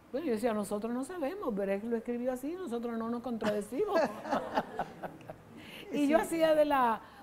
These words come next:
Speaker 1: de la Poli, la, la jefa del prostíbulo, ¿verdad?
Speaker 2: Sí.
Speaker 1: Sonia Silvestre hacía la novia. O sea,
Speaker 2: Sonia Silvestre.
Speaker 1: Sonia Silvestre debutó como actriz,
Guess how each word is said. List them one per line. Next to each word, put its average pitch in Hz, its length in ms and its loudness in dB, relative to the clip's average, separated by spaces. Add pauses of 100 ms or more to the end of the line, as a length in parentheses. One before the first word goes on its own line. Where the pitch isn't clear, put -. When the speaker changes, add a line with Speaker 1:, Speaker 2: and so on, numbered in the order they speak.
(140)
Speaker 1:
de 226 200 4
la 208 280 6 (240)
Poli, 240 480 8
la, 175 240 6
la 170 140 4
jefa 214 300 4
del 208 160 4
prostíbulo, 196 680 2
¿verdad? 233 240 0 (100)
Speaker 2:
Sí. 185 320 -6 (140)
Speaker 1:
Sonia 233 500 10
Silvestre 202 680 0
hacía 180 280 0
la 160 180 0
novia. 160 600 -2 (220)
O - 100 -20
sea, 139 280 -4
Speaker 2:
Sonia 294 320 2
Silvestre. 233 800 -4
Speaker 1:
Sonia 240 520 6
Silvestre 269 680 6
debutó 262 440 8
como 311 180 0
actriz, 285 560 0